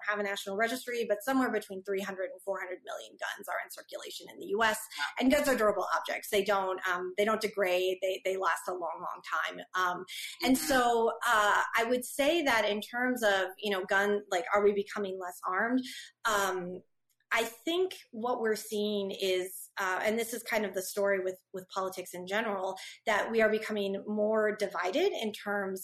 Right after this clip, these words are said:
Speaker 1: of g-, our gun politics. And so, you know, one way to re-, illustrate that is, um, you know, the people who own guns, people are owning more guns, even the people who own guns. So there's these, you know, the,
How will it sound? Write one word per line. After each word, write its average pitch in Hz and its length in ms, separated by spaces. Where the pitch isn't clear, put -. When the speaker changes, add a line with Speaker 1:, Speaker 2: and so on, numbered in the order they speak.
Speaker 1:
of 185 320
g-, - 140
our 202 100
gun 185 220
politics. - 640
And 233 120
so, 233 600
you 262 80
know, 226 120
one 247 260
way 269 140
to 240 80
re-, 220 220
illustrate 214 440
that 190 360
is, 190 380
um, 190 220
you 214 80
know, 180 80
the 190 100
people 220 280
who 196 160
own 226 120
guns, 226 260
people - 240
are 185 200
owning 214 280
more 196 220
guns, 220 500
even 208 160
the 196 60
people 196 280
who 190 120
own 180 180
guns. 190 300
So 196 100
there's 180 160
these, - 160
you 196 120
know, 180 120
the, 180 220